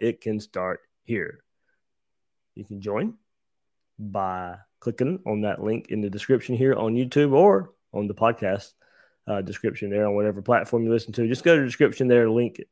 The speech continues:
to go to join the Gator Collective, uh, is in there. So uh, Gators Breakdown receives a commission on donations made by our listeners to the Gator Collective. Grant Media Group and its television stations are not affiliated with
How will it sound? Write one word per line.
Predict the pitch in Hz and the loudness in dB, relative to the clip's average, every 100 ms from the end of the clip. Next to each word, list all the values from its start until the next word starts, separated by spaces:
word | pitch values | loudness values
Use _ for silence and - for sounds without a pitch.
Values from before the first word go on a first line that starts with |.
| _ _ - | _ _ -6
to | 104 | -4
go | 98 113 - 107 | 0 -2 -4 -10
to | 113 | -6
join | 104 131 95 | 2 2 2
the | 92 | -2
Gator | 98 107 101 | -2 -4 -4
Collective, | - 113 - 92 92 _ _ - _ | -2 -2 -2 -8 -10 _ _ -20 _
uh, | - 101 | -8 -6
is | 95 95 98 101 | -4 -4 -6 -8
in | 104 104 101 | -8 -6 -4
there. | 104 87 90 | -4 -4 -6
So | - - 107 - _ _ _ - | -14 -12 -12 -12 _ _ _ -4
uh, | 104 101 | -2 2
Gators | 117 143 123 | 4 4 4
Breakdown | 127 156 135 139 247 | 2 4 4 4 2
receives | 147 156 139 | 2 2 2
a | |
commission | 123 131 123 110 175 214 - - | 2 4 4 2 -2 -4 -10 -10
on | - 113 | -4 -2
donations | 107 104 98 101 101 92 | 0 0 -2 -4 -8 -10
made | 98 92 | -10 -8
by | 95 | -6
our | 92 | -6
listeners | 92 98 110 120 | -6 -8 -6 -6
to | 104 | -6
the | 98 | -4
Gator | 104 98 | -2 -4
Collective. | - 117 123 139 131 - _ _ _ _ | 0 2 4 4 2 0 _ _ _ _
Grant | 139 170 | 8 10
Media | 165 165 160 | 10 10 10
Group | 135 147 151 | 8 6 6
and | 123 123 | 4 2
its | 123 - | 2 2
television | 147 151 107 101 92 | 4 4 4 -2 -4
stations | - 92 - 101 | -8 -8 -8 -6
are | 101 | -4
not | 107 113 | -2 -4
affiliated | - - 165 113 87 90 92 98 _ _ _ _ | -4 -2 2 2 0 -6 -10 -12 _ _ _ _
with | 104 104 110 185 | -8 -2 -2 -2